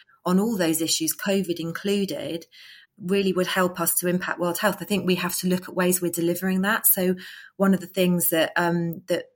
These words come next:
we need to look at as a global profession is advanced nursing practice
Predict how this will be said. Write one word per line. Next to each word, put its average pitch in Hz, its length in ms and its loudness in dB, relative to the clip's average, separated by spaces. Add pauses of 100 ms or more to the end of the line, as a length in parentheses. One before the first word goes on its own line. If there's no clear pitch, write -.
(140)
we 175 160 0
need 175 180 0
to - 140 0
look 175 200 -2
at - 80 -2
as - 100 -2
a 180 60 -4
global 190 420 0
profession - 540 -4
is 165 160 -4
advanced 175 560 0
nursing 202 400 0
practice - 720 -4